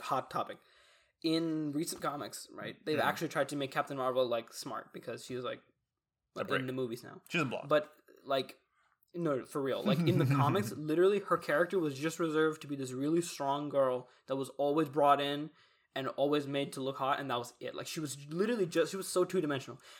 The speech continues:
Speaker 1: And then
Speaker 2: Sure.
Speaker 1: all of a sudden, they started adding depth to her character.
Speaker 2: Uh-huh.
Speaker 1: So I would,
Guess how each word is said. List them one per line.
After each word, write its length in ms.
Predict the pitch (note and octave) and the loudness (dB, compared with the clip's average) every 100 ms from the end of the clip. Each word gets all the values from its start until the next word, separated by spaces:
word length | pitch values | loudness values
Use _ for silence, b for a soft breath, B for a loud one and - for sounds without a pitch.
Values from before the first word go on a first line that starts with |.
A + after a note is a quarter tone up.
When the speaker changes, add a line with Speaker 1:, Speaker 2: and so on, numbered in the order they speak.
| - | 0
Speaker 1:
And 100 | E3+ | 2
then 80 | F3+ | 2
Speaker 2:
Sure. 80 | |
Speaker 1:
all 160 | E3+ F3 | 6 6
of 40 | |
a 60 | E3+ | 6
sudden, 220 | E3 D#3 | 4 0
they 60 | C#3+ | -2
started 220 | D3+ C#3+ | -2 2
adding 260 | C#3 C3+ C3+ | 2 0 -2
depth 260 | B2 - | -4 -2
to 60 | B2+ | -8
her 40 | |
character. 440 | A#2+ A#2+ - - - b | -6 -8 -10 -14 -20 b
Speaker 2:
Uh-huh. 180 | G#2 G#2+ | -10 -10
Speaker 1:
So 340 | - D#3 D3 C#3+ | 0 4 6 6
I 180 | C3 | 4
would, 260 | D#3+ E3+ D#3+ | 4 4 0